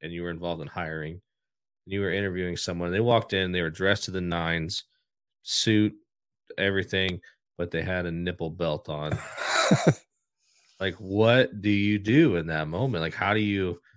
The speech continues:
Speaker 2: Hired.
Speaker 1: like, this is either the funniest or the most frightening thing
Speaker 2: I've ever
Speaker 1: I've
Speaker 2: seen in
Speaker 1: ever
Speaker 2: my life.
Speaker 1: seen. Like, you're either the funniest person ever or you're the guy from
Speaker 2: All right, hold
Speaker 1: American
Speaker 2: on.
Speaker 1: Psycho or whatever the fuck that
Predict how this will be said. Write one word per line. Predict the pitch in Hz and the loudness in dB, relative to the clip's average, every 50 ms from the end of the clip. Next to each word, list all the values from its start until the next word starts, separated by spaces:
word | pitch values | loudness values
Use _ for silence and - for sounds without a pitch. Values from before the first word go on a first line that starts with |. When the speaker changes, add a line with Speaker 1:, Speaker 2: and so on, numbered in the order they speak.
| - | -6
Speaker 2:
Hired. | - - 123 113 107 101 98 104 | 2 6 8 8 8 8 8 6
Speaker 1:
like, | 107 107 98 90 - | 6 6 2 0 -2
this | 113 113 - - 110 | -2 -2 0 0 -2
is | 101 98 110 | -2 -2 -2
either | 110 107 98 104 90 | -2 -2 -2 -4 -4
the | 90 90 | -4 -6
funniest | - - - - 101 98 104 110 113 120 127 123 - - | -6 -8 -6 -4 -4 -2 -2 -2 -2 -2 -2 -2 -2 -4
or | 90 | -4
the | 92 90 | -4 -4
most | 92 92 82 - - | -6 -6 -8 -8 -12
frightening | - - - 95 95 92 82 - 82 85 87 87 | -14 -14 -8 -6 -4 -4 -4 -6 -8 -10 -10 -12
thing | - _ 87 87 85 82 78 - _ | -12 _ -12 -12 -12 -12 -16 -6 _
Speaker 2:
I've | - 98 87 | 4 4 4
ever | 92 92 90 90 | 6 4 4 2
Speaker 1:
I've | 85 82 | 2 0
Speaker 2:
seen | - 98 | 2 2
in | 87 | 2
Speaker 1:
ever | 85 85 85 | 2 2 0
Speaker 2:
my | 85 87 | 0 0
life. | 85 85 | 0 0
Speaker 1:
seen. | - 87 85 78 85 _ _ _ _ | -2 -2 -4 -6 -10 _ _ _ _
Like, | 87 85 80 - | -10 -10 -10 -8
you're | 92 98 98 | -6 -4 -2
either | 98 98 95 98 98 98 | -2 -2 -2 -2 -4 -6
the | 95 95 85 | -6 -8 -12
funniest | - - 95 98 101 98 - | -10 -8 -6 -4 -4 -6 -4
person | - 107 101 - - 92 | -4 -4 -4 -4 -4 -4
ever | 95 98 98 113 123 127 - - - _ _ _ _ _ _ | -4 -2 -2 -2 -2 -2 -4 -8 -16 _ _ _ _ _ _
or | 95 95 95 | -6 -4 -2
you're | 92 90 92 92 90 87 87 82 - 101 - _ _ _ _ _ _ _ | -2 -2 -2 -2 -2 -2 -4 -4 -6 -10 -16 _ _ _ _ _ _ _
the | 92 | -8
guy | 82 82 87 85 85 85 85 | -4 -2 -2 0 0 0 0
from | - - - 95 90 85 85 82 85 80 - _ _ _ | -2 -6 -8 -8 -8 -8 -8 -8 -10 -12 -16 _ _ _
Speaker 2:
All | 113 113 | 4 4
right, | 104 92 - - _ _ | 6 4 4 0 _ _
hold | 87 87 | -10 -6
Speaker 1:
American | 87 87 113 113 101 90 87 | 0 2 4 4 4 4 2
Speaker 2:
on. | 80 | -2
Speaker 1:
Psycho | - - 85 80 76 - 80 78 | -2 -4 -4 -6 -6 -6 -8 -6
or | 80 80 | -6 -6
whatever | 80 80 78 76 | -6 -6 -6 -8
the | - | -10
fuck | - - 80 78 - _ | -10 -12 -12 -12 -12 _
that | 78 71 - | -14 -14 -14